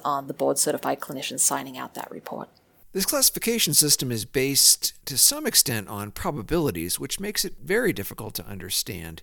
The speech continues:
Speaker 2: For example, it's been discussed that the target likelihood of pathogenicity in the likely pathogenic group is ninety percent. Uh, could you help us understand better what this means exactly?
Speaker 1: So those percentages are actually not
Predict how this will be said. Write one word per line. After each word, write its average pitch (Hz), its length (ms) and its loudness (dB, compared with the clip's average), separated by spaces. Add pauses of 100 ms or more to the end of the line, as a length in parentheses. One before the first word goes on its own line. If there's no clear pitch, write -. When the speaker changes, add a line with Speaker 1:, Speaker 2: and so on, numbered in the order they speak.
(160)
Speaker 2:
For - 160 -4
example, 190 400 0
it's 151 140 4
been 185 160 -2
discussed 180 540 2
that 139 220 -2
the 120 280 -4 (180)
target 175 760 0 (200)
likelihood 131 720 0
of 104 300 -2
pathogenicity 123 920 -2
in 110 440 -6
the 101 380 -6 (180)
likely 131 420 -2
pathogenic 110 640 -2
group 127 300 -4
is 92 140 -2
ninety 120 300 -4
percent. 95 680 -2
Uh, 113 160 -8
could - 200 -6
you 285 100 -4
help 277 200 -10
us 208 160 0
understand 165 460 -2
better 135 200 0
what 127 200 -6
this - 180 -2
means 120 260 -4
exactly? 117 540 -8 (560)
Speaker 1:
So - 140 4
those 294 180 12
percentages 247 640 10
are 175 100 12
actually 175 440 10
not 160 340 6